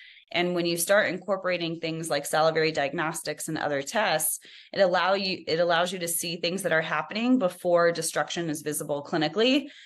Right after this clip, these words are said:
And you can get in and render care. And it's, you know, there's so much training out there that's available. And you already have the tools that you need to treat these ailments. You just need to be exposed to the diagnostics, I think.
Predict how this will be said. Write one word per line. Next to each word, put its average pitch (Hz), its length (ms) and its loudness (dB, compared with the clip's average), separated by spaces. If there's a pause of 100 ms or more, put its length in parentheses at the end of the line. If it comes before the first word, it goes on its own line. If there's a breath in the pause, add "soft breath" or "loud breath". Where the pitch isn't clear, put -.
(220 loud breath)
And 180 100 0
you 185 80 0
can 185 180 -2
get 170 160 4
in 165 120 4
and 156 140 2
render 147 260 2
care. 139 360 0
And 175 140 2
it's, 170 240 -2 (320 soft breath)
you 185 100 -6
know, 170 100 0
there's 175 220 0
so 214 240 2
much 196 280 -4
training 180 360 -4
out 160 240 -2
there 233 380 2 (100)
that's 165 220 -4
available. 175 760 0 (240)
And 214 100 -2
you 220 120 -2
already 240 400 2
have 185 220 -2
the 170 80 -10
tools 180 280 -6
that 180 120 -4
you 175 80 -6
need 170 180 -2
to 165 100 -10
treat 160 320 -4
these 202 200 0
ailments. 208 540 4
You 185 80 -4
just 165 200 -4
need 165 140 -2
to 156 60 -8
be 156 100 0
exposed 160 580 2
to 151 60 -6
the 143 100 -4
diagnostics, - 800 -4
I - 60 -2
think. - 380 -10